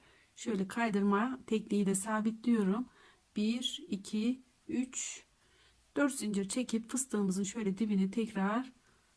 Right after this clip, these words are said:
kaydırdım ve sabitleyip bir zincir çektim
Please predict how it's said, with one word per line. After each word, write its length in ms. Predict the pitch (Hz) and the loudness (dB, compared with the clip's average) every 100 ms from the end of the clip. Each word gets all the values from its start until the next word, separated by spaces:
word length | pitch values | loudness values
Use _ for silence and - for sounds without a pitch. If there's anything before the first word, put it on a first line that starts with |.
| - | -8
kaydırdım 580 | - 220 196 185 196 220 | -2 -2 0 -2 -2 -2
ve 100 | 220 | -2
sabitleyip 800 | - 226 190 190 190 220 240 - | 0 0 0 -2 -2 -2 0 0
bir 80 | |
zincir 340 | 247 202 196 190 | 2 4 4 2
çektim 680 | - 247 196 - 208 269 | 0 -4 -2 -2 0 -2